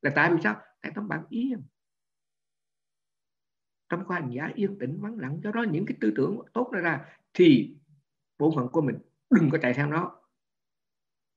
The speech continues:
Mình chạy theo những cái tư tưởng này thì cũng giống là mình hái cái trái non mình ăn á. Thấy chưa? Chưa, chưa đủ chín đâu.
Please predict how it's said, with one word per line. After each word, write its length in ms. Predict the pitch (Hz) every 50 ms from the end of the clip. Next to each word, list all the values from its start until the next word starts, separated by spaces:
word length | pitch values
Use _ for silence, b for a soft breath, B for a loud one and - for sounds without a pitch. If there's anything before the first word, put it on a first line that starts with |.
| _ _ -
Mình 260 | 143 135 135 135 131 120
chạy 220 | 120 123 131 147
theo 280 | 143 170 165 165 160 143
những 140 | 123 139
cái 80 | 156 -
tư 100 | - 156 131
tưởng 180 | 127 123 156 151
này 160 | 135 120 110 -
thì 60 | 117
cũng 240 | - - 135 156 160
giống 140 | 180 202 202
là 80 | 175
mình 140 | 131 113 107
hái 220 | - - 143 170 180 - -
cái 100 | 190 180
trái 100 | 180 185
non 300 | 185 180 170 160 156 147
mình 80 | - 147
ăn 200 | 151 151 147 151
á. 140 | 165 160 - - _ _ _ _ _ _ _ _ _ _ _ _ _ _ _ _ _ _ _ _ _ _ _ _ _ _ _ _ _ _ _ _ -
Thấy 120 | 180 196 196
chưa? 200 | 214 214 214 185 143 147
Chưa, 80 | 190 180 -
chưa 100 | 202 180
đủ 160 | 151 143 - -
chín 160 | 220 247 233
đâu. 160 | 214 139